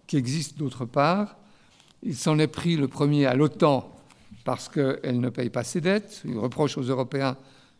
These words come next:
de ne pas prendre leur part du fardeau des charges, ce qui est très discutable.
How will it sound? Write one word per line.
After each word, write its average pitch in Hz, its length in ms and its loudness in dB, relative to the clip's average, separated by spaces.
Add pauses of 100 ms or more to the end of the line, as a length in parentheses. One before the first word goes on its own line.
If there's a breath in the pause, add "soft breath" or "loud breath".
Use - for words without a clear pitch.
(140)
de 127 80 0
ne 123 80 0
pas 139 200 2
prendre 139 320 0
leur 131 180 -2
part 131 320 2
du 107 100 -8
fardeau 127 520 -2 (500 soft breath)
des 131 180 -2
charges, 196 460 4
ce 127 100 -6
qui 131 180 -6
est 127 140 -4 (460 soft breath)
très 131 180 -2
discutable. 156 760 -2